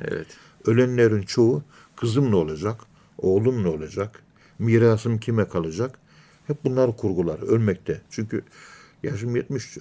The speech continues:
Speaker 2: ölen çok insan gördüm. Herkes, e, geride kalan "Çoluğum çocuğum ne olacak?" diye merak ediyor. Öldükten sonra da geride bıraktığı çoluğu çocuğu, "Babamız mezarda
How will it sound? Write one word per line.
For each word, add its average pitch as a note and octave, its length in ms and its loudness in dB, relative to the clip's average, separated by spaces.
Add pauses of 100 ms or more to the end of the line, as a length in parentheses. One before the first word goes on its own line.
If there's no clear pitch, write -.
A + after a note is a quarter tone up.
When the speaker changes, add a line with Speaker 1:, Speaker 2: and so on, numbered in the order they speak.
Speaker 2:
ölen A#2 260 2
çok C#3+ 280 -4
insan A2+ 380 -2
gördüm. D#2 360 -4 (420)
Herkes, C#3 480 2 (560)
e, - 160 0 (580)
geride A2+ 400 2
kalan G#2+ 320 -2
"Çoluğum B2 400 0
çocuğum A#2 420 -2
ne F#2 40 -2
olacak?" - 420 -8
diye F#2 100 -2
merak G#2+ 300 2
ediyor. D3+ 340 -2 (400)
Öldükten A2+ 420 0
sonra F3+ 260 -2
da G2+ 280 -2
geride A#2 320 4
bıraktığı A2+ 380 0
çoluğu B2 300 -2
çocuğu, C3+ 380 -4 (420)
"Babamız B2+ 500 4 (160)
mezarda A2+ 640 0